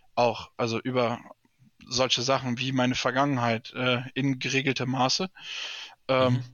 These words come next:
Speaker 1: und nicht gleich alles auf einmal, sondern halt, ne, Stück für Stück. Es tut gut, wenn man einfach darüber spricht und das mit Menschen, die da nicht ein vorschnelles Urteil fällen. Ähm,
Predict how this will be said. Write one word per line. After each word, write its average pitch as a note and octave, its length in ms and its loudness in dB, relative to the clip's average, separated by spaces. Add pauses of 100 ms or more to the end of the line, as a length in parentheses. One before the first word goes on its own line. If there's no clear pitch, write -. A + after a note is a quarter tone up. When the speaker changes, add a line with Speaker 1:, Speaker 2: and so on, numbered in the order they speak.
(180)
Speaker 1:
und C3+ 200 0
nicht D3 240 4
gleich C3 280 0
alles C3+ 280 2
auf B2 120 -2
einmal, E3+ 460 2
sondern C3+ 400 0
halt, C3 140 2
ne, D3 100 0
Stück D3 240 2
für - 100 -4
Stück. G3 300 2 (500)
Es - 220 0
tut F#3+ 260 0
gut, E3+ 320 2
wenn D3+ 120 4
man C#3+ 280 0 (240)
einfach D#3 380 0
darüber C#3 400 -2
spricht - 480 0
und A#2+ 160 -4
das - 400 0 (320)
mit C3+ 300 0
Menschen, C#3+ 720 2
die C#3+ 380 -4
da C3+ 200 0
nicht - 360 0 (120)
ein B2+ 80 -4
vorschnelles C3+ 580 0
Urteil C3 380 -4
fällen. B2 400 -2 (1000)
Ähm, A#2 440 2